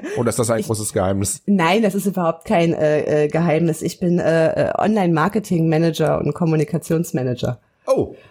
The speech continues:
Speaker 2: okay.
Speaker 1: Also, äh, tr-, das trifft sich natürlich <laughs> sehr gut, äh, in dem Kontext.
Speaker 2: Was ja auch ein
Speaker 1: Ähm,
Speaker 2: spannender Beruf ist, also so zumindest, äh,
Speaker 1: Ja.
Speaker 2: wenn, wenn ich mir das so, so vorstelle. Aber d-, das wäre schon dein Ziel, ähm, wenn es denn läuft,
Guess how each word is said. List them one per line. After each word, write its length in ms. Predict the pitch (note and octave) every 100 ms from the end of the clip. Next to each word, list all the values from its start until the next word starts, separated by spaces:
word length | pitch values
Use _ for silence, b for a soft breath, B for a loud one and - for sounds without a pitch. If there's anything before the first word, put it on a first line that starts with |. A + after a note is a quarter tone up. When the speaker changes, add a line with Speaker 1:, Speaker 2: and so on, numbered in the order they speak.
| B
Speaker 2:
okay. 100 | - -
Speaker 1:
Also, 220 | F3+ G3
äh, 120 | D#3 F3+
tr-, 140 | -
das 180 | A#3 A#3+
trifft 320 | - D4 -
sich 180 | C#4 G#3
natürlich 640 | A3+ G3+ C4 B3 D#4 - A#3+ - D4 - E4+
<laughs> 420 | F#4+ G4+ G4+ G4+
sehr 300 | G3+ F#3+ A#3+
gut, 260 | A3 C#4+ -
äh, 280 | G#3+ A3
in 200 | - A3
dem 200 | G#3 A3 G#3
Kontext. 560 | G#3+ A#3+ B3+ B3+ - B B B
Speaker 2:
Was 140 | A#2+ -
ja 40 |
auch 60 | C#3
ein 60 |
Speaker 1:
Ähm, 20 | G3
Speaker 2:
spannender 320 | C3 C3 A2
Beruf 280 | A2 B2+ E3
ist, 120 | F#3
also 160 | C3 A2
so 60 |
zumindest, 420 | G2+ A2 A2+ A2
äh, 140 | C3+ A#2
Speaker 1:
Ja. 260 | F#3 B3+ G#2 G#2+
Speaker 2:
wenn, 180 | A2 A2+
wenn 80 |
ich 140 | G#2+ -
mir 60 |
das 120 | G2+ G#2
so, 140 | G#2+
so 120 | G2
vorstelle. 320 | F#2+ A#2 -
Aber 140 | B2+ B2+
d-, 140 | B2
das 240 | C3 C#3 - C#3
wäre 560 | C3+ B2 C3+ D3+ G3 F3+
schon 320 | - F#3+ G3
dein 240 | F3 D3+
Ziel, 600 | C3 - D#3+ F3 G3+ A3 b b b b b b _
ähm, 760 | C3+ C3 C3+ C3+ C3 C3 B2+ - _ _ _ _ _ _ -
wenn 420 | D3+ G#2 C3 C3+
es 120 | A#2
denn 120 | G#2+
läuft, 560 | G2 G2 C3 F3+ -